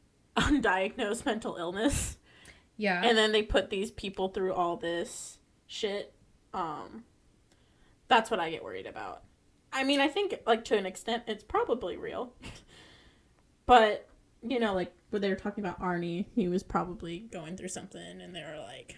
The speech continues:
Speaker 2: Possibly, yes.
Speaker 1: So, that's, that's
Speaker 2: I
Speaker 1: what
Speaker 2: don't know.
Speaker 1: Like, when we talked about, what demon possession did I talk about?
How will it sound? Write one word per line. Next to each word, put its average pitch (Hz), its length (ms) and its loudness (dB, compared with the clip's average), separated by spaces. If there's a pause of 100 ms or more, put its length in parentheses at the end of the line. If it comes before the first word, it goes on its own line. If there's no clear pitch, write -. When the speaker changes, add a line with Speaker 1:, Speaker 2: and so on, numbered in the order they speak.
Speaker 2:
Possibly, 190 580 -4
yes. 220 380 -12 (540)
Speaker 1:
So, - 340 -2
that's, 349 240 0 (220)
that's 220 180 2
Speaker 2:
I 240 40 4
Speaker 1:
what 277 60 2
Speaker 2:
don't 247 140 -2
know. 220 560 0 (380)
Speaker 1:
Like, 262 240 2
when 247 180 4
we 247 100 4
talked 240 300 0
about, 214 500 0
what 339 240 -2
demon 170 240 2
possession 185 480 -2
did 214 140 -4
I - 80 -2
talk - 240 -6
about? - 340 -8